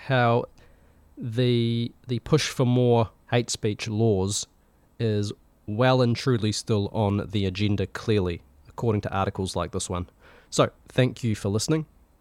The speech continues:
to the Arriving Somewhere with Matt J podcast. I will be back again tomorrow,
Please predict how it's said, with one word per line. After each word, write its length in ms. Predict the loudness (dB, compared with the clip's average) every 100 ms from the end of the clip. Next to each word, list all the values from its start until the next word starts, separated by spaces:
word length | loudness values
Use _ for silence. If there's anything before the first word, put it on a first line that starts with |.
| _ _
to 360 | -2 0 2 0
the 140 | 0
Arriving 320 | 2 2 2 0
Somewhere 260 | 0 0
with 100 | 2
Matt 140 | 0 0
J 160 | -2
podcast. 760 | 0 -2 -2 0 0 0 -6 -12 _ _ _ _ _ _ -4
I 200 | -2 -2
will 180 | -4 -6
be 100 | -2
back 240 | -2 -2
again 380 | -4 -2 0 -2
tomorrow, 680 | -2 0 4 4 4 2